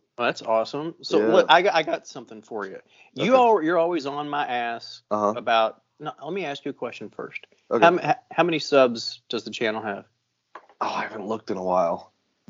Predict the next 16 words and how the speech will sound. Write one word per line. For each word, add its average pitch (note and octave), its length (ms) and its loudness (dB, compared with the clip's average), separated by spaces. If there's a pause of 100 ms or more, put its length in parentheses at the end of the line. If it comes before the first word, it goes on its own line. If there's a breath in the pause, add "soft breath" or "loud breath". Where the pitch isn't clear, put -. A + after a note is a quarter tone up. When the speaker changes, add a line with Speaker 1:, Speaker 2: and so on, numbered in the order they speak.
Speaker 1:
The C4+ 80 6
f-, - 160 -10 (280)
all A2+ 120 0
right. - 120 -8 (220)
You're C#3 140 6
Speaker 2:
I E3 80 8
don't F#3+ 260 6
know. G3+ 180 8
Speaker 1:
fucking C3 120 0
Speaker 2:
It's C#3+ 120 -4
over G#3+ 220 2
seven F3+ 260 0
hundred D#3+ 260 -4
thousand. G#2+ 460 -6 (640)
Speaker 1:
All B2 100 4
right. G2 160 0